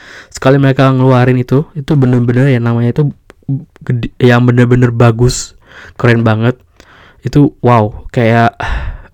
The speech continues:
gua amazed banget sih sama game-gamenya, eksklusifnya yang dikeluarin sama, eh, sama apa, apa, PlayStation four ini. This is pretty cool, like, wow. And also, eh,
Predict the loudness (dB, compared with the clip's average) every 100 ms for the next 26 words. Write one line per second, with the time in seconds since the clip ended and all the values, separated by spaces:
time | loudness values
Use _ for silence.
0 | _ -2 2 2 4 2 2 0 2 2
1 | -2 -8 -8 -6 -4 -2 -2 0 -2 -2
2 | -6 -8 -18 -20 -20 -20 _ _ -14 -14
3 | _ -6 -4 -2 -2 -2 -2 0 0 0
4 | 0 0 -2 -4 -2 -2 0 -2 -2 -2
5 | -2 0 0 -2 -6 -12 -16 _ _ _
6 | _ -20 -20 -20 _ 0 2 2 2 2
7 | 0 -6 -6 -2 -2 0 0 0 0 -2
8 | -2 -4 -4 -4 -4 -4 -2 -2 -2 -4
9 | -8 -12 -8 -4 -4 -6 -8 -6 -8 -2
10 | 0 0 -2 -4 -4 _ -4 -4 -4 -10
11 | -16 _ -20 -20 -20 -20 -20 _ 0 0
12 | 0 -8 _ -20 -20 -20 -20 -8 0 2
13 | 2 4 4 4 2 2 4 6 6 4